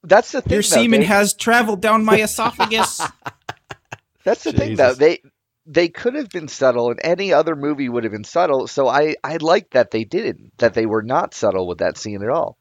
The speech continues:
Speaker 3: Mm.
Speaker 1: Um, like, it made it, it made it feel a little bit more realistic to me, um, in a way, because I, no, I have not had that scene while I was driving eighty miles an hour down a residential street,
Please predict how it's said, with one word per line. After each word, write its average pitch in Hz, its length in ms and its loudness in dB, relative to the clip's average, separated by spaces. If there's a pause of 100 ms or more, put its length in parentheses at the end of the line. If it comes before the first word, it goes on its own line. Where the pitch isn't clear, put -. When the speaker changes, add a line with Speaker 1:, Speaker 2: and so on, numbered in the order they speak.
(140)
Speaker 3:
Mm. 110 360 -4
Speaker 1:
Um, 107 140 0
like, 127 180 4
it 156 80 -2
made 180 160 4
it, - 160 2
it 160 100 -2
made 208 200 -2
it 208 80 -6
feel 208 340 4
a 120 80 0
little 165 240 2
bit 143 160 0
more 131 440 0
realistic 117 640 -2
to - 100 -18
me, 71 200 -16 (640)
um, 95 300 0
in 98 100 -2
a 104 80 2
way, 101 240 4
because 104 520 -2
I, 127 240 4 (220)
no, 165 240 2
I 151 140 6
have 131 160 -2
not 135 220 0
had 127 120 -4
that 117 140 0
scene 110 400 -12 (480)
while 120 400 2
I 107 140 -4
was 117 160 -8
driving 113 640 -2 (140)
eighty 123 220 -6
miles 113 260 -4
an 110 80 -6
hour 113 260 0
down 104 200 -2
a 101 60 -8
residential 101 760 -4
street, 156 460 -4